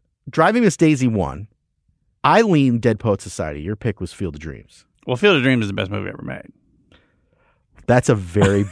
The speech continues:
Speaker 1: big
Speaker 2: <laughs>
Speaker 1: statement from you. That's
Speaker 2: If
Speaker 1: a hot
Speaker 2: anybody
Speaker 1: take.
Speaker 2: knows me, they know, you know,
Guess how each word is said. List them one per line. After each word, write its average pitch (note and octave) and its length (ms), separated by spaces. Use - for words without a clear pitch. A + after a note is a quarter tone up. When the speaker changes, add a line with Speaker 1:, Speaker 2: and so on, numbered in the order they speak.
Speaker 1:
big G#2 140
Speaker 2:
<laughs> - 60
Speaker 1:
statement G3 600
from A2+ 160
you. G#2+ 100
That's C#3+ 240
Speaker 2:
If F3+ 80
Speaker 1:
a - 20
hot C#3 100
Speaker 2:
anybody A#2+ 240
Speaker 1:
take. G3+ 100
Speaker 2:
knows F#3+ 360
me, F3+ 320
they D3 200
know, D3 260
you D3+ 140
know, B2 240